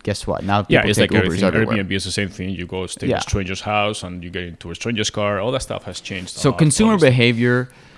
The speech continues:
Speaker 1: yeah, it might take a little bit, but people will move over, especially l-, if the robo-taxi promise comes true, which basically,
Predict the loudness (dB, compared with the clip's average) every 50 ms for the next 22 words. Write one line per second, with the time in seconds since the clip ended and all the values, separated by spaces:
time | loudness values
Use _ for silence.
0 | -12 _ 2 4 6 6 6 6 4 2 2 2 -2 -2 -2 -2 0 0 2 0
1 | 0 0 2 2 2 2 0 -2 0 2 2 2 2 2 -2 -6 _ _ _ _
2 | _ _ _ _ _ -2 -2 0 0 0 0 0 0 -2 -2 -2 0 -2 -2 -2
3 | -4 -6 -4 -4 -6 -2 0 2 2 2 2 -2 -2 -2 0 -2 -2 -4 -4 -6
4 | -6 -4 -2 -4 -4 -4 -6 -12 _ _ -20 -20 -20 _ _ 0 0 0 2 2
5 | 2 2 2 2 0 -2 0 2 2 2 2 0 -2 -2 0 0 0 0 0 -2
6 | -4 -4 -4 -4 -4 -4 -6 -8 -6 -6 -4 -4 -4 -4 -4 -4 -6 -6 -6 -2
7 | 0 0 0 0 -2 -6 -8 -6 -4 -2 -2 -2 -2